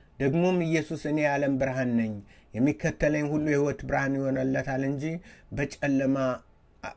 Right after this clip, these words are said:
አይመላለስም» ብሎ ተናገረው ይላል። ጌታችን ኢየሱስ ክርስቶስ የነፍስ ብርሃን ነው፣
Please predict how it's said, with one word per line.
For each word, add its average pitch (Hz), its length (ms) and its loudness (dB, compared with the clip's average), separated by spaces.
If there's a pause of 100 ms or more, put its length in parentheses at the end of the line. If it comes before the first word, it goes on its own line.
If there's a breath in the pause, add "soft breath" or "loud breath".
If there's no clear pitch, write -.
(160)
አይመላለስም» 110 1000 -2
ብሎ 110 160 -4 (480 soft breath)
ተናገረው 101 760 -10
ይላል። - 300 -16 (540 soft breath)
ጌታችን 123 500 -6
ኢየሱስ 123 440 -4
ክርስቶስ 143 580 -6
የነፍስ 127 440 4
ብርሃን 117 340 0
ነው፣ 123 140 0